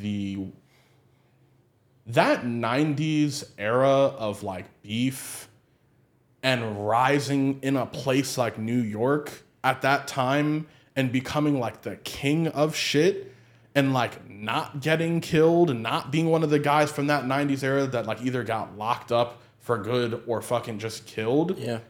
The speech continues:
Speaker 1: uh, like a lot of our legends have, to come out not only unscathed, but, like, on top,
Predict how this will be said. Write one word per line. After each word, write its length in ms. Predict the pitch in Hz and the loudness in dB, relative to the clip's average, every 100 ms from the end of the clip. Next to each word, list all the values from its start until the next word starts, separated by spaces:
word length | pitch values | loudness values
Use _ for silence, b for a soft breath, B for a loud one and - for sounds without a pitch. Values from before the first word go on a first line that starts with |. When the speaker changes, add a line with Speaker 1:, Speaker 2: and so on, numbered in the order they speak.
| _ | _
Speaker 1:
uh, 160 | 123 117 | 2 4
like 200 | 107 104 | 2 -2
a 80 | 107 | -4
lot 200 | 104 135 | 0 2
of 120 | 117 | 2
our 120 | 104 | -2
legends 360 | 104 123 151 147 | -2 -2 -2 -2
have, 500 | 156 165 185 175 - B B B | 0 2 2 0 -6 B B B
to 160 | - 156 | -2 -2
come 340 | - 214 269 | 2 2 2
out 280 | 180 170 117 | 2 0 0
not 340 | 117 160 151 | -2 -2 -2
only 440 | 131 143 135 127 - | 0 2 2 0 -4
unscathed, 880 | 117 123 120 - - 113 123 123 117 | -4 -4 -4 -8 -8 -4 -2 -2 -4
but, 140 | 117 98 | -6 -4
like, 240 | 104 - - | -6 -8 -6
on 300 | 110 110 107 | -6 -6 -8
top, 560 | - - 110 202 - | -10 -8 -6 -6 -8